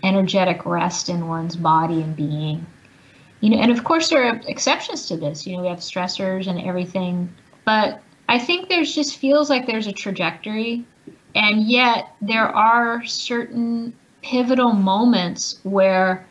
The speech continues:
significant shifts in one's perspectives and construct come into play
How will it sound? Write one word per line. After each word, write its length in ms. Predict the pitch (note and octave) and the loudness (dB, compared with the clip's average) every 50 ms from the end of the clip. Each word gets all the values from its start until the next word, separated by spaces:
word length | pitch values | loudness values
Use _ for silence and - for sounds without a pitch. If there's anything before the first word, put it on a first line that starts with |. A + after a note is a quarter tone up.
| _ _ _ _ _ | _ _ _ _ _
significant 1120 | - - - A3+ G3+ - A3+ G#3+ A3+ B3 B3+ C4 A#3+ A#3+ - A#3+ G#3+ G3 F#3+ F3+ F3 - - - _ _ _ _ _ _ _ _ _ - | -8 -6 -4 -4 0 4 6 6 6 6 4 2 0 0 0 0 0 0 0 0 -2 -6 -10 -18 _ _ _ _ _ _ _ _ _ -8
shifts 600 | - - - - - - C4 A#3+ A#3 - - - | -6 -4 -2 -2 0 0 0 0 -2 -2 -4 -4
in 180 | A3 G3+ G3 F#3+ | -2 -2 -2 0
one's 400 | G3 F#3+ F#3 F#3 F#3 F#3 - - | 0 0 0 -2 -2 -4 -4 -6
perspectives 720 | - - F3+ F3 - - - G3 G3 - - G3 F#3+ F3+ | -8 -6 -6 -6 -4 -2 -2 -2 -2 -2 -4 -8 -6 -6
and 140 | F3 D#3+ D#3+ | -8 -8 -8
construct 840 | - - G3+ G3 G3+ G3+ G3 - - - F#3 F3 F3 - - - - _ _ _ _ _ _ - | -6 -2 0 0 0 0 -4 -6 -6 -4 -4 -4 -4 -6 -10 -20 -20 _ _ _ _ _ _ -16
come 240 | - - A3 G#3 G#3+ | -8 -4 0 0 2
into 240 | G#3 G#3 G3+ - F3+ | 2 0 0 -2 -6
play 640 | - - - - A#3+ B3 A#3+ G3 E3+ E3 F3+ F3+ - | -10 -10 -4 0 2 2 4 2 2 0 -4 -6 -12